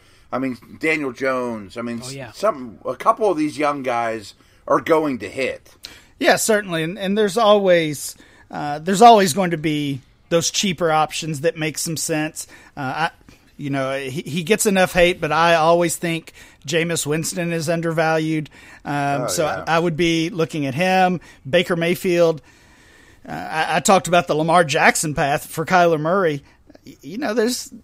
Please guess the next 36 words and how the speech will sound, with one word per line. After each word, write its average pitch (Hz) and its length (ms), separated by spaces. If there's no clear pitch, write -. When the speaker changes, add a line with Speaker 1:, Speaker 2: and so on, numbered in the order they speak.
Speaker 3:
there's 190 160
certainly 220 380
a 240 60
chance 220 280
he 233 80
could 233 140
be 170 100
on 226 140
the 196 100
Baker 196 300
Mayfield 180 420
path, 143 240
and 156 100
maybe 180 280
he 202 100
loses 185 480
value. 151 460
I, 165 160
I 165 100
don't 165 180
think 165 260
that 143 160
happens, 254 440
but 143 300
we 143 200
didn't 160 240
think 165 180
it 165 60
would 156 100
happen 151 320
with 139 160
Baker 147 340
either. 147 360
So, 151 400
uh, 139 280
I, 165 100